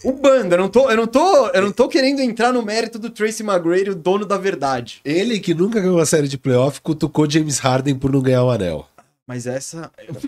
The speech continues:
Speaker 1: Mas você pega o argumento dele,
Speaker 2: Não,
Speaker 1: de novo, você
Speaker 2: eu só não
Speaker 1: o
Speaker 2: acho
Speaker 1: argumento
Speaker 2: que
Speaker 1: dele foi, "Harden, olha com a galera que você jogou."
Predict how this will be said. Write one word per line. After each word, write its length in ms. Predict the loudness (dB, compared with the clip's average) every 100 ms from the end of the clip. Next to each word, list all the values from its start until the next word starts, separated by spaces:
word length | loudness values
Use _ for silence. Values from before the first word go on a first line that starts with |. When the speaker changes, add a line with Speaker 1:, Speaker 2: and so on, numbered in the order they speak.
| -2 2
Speaker 1:
Mas 140 | 2
você 60 | 2
pega 200 | 2 2
o 40 |
argumento 480 | 2 2 0 -2 -4
dele, 460 | -2 2 2 0 -6 _
Speaker 2:
Não, 160 | -12 -6
Speaker 1:
de 100 | 0
novo, 160 | 0 0
você 180 | -4 -10 _ _ _ -10
Speaker 2:
eu 140 | -6
só 160 | 0 4
não 80 | 6
Speaker 1:
o 40 |
Speaker 2:
acho 100 | 4
Speaker 1:
argumento 360 | 4 2 4 2
Speaker 2:
que 60 |
Speaker 1:
dele 220 | 2 2 2
foi, 320 | 2 2 0 -10 _ _ _ _ _ _
"Harden, 340 | 0 0 2 2
olha 220 | 4 2
com 120 | 2
a 20 |
galera 460 | 2 4 6 4 4
que 60 | 0
você 120 | 0
jogou." 520 | 0 2 2 2 -4